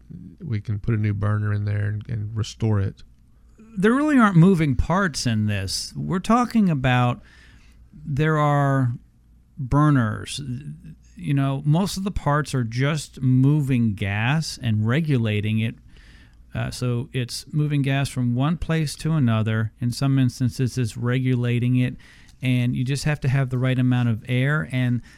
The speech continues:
Speaker 2: the ability for the gas to escape through whatever it's supposed to escape and have it ignite. But over time, through corrosion, through things getting stuck inside the holes, there's all kinds of things. At some point, you say, "We just gotta take that part out
Speaker 1: Yes.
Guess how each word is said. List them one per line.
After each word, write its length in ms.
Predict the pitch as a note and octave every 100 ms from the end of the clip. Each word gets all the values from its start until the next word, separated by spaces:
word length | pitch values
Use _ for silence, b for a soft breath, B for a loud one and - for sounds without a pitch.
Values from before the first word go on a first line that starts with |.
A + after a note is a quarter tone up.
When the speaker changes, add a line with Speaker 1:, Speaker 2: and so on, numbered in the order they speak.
| B
Speaker 2:
the 80 | B2+
ability 380 | A#2+ A2 D3 D3+
for 160 | C3+ C3
the 120 | A#2
gas 420 | G#2 A#2 C3 B2
to 180 | - B2+
escape 640 | A2+ - - B2 C3+ E3 - B B
through 420 | - - C#3 C#3+
whatever 420 | C3 B2+ B2+ B2+
it's 100 | C3+
supposed 340 | - C#3 C3 -
to 80 | B2+
escape 540 | A2+ - C#3 C3+ - - -
and 120 | A#2
have 240 | A#2 A#2+
it 80 | A#2
ignite. 480 | A#2 A#2 F3 D3 A2+
But 100 | C3
over 300 | C3 A#2+ G2
time, 680 | - - G#3+ B3 F3+ E2 D2 B B B
through 240 | - C3 A#2
corrosion, 1040 | - A2+ G#2 A2 B2 C3 A#2 C3 B2+ B2+ B B B
through 240 | - C3 A#2
things 320 | B2+ B2+ A#2+
getting 260 | A#2+ A2+ G#2+
stuck 340 | - A2+ -
inside 300 | A#2 A2+ G2+
the 80 | E2
holes, 460 | - F3+ E3+ E3
there's 100 | C#3+
all 140 | E3 F#3
kinds 240 | D#3+ C#3+
of 80 | B2+
things. 280 | C3 B2+ A#2+ B B
At 100 | C#3
some 180 | C3+ F#3
point, 220 | D3+ C#3+
you 60 | B2+
say, 180 | A#2+ A2+
"We 180 | C3 C#3+
just 160 | F3+
gotta 140 | C#3+ A2+
take 260 | - A#2+ -
that 180 | F#2
part 260 | - A#2 F#2+
out 220 | F2+ B2+
Speaker 1:
Yes. 260 | D#3+ A2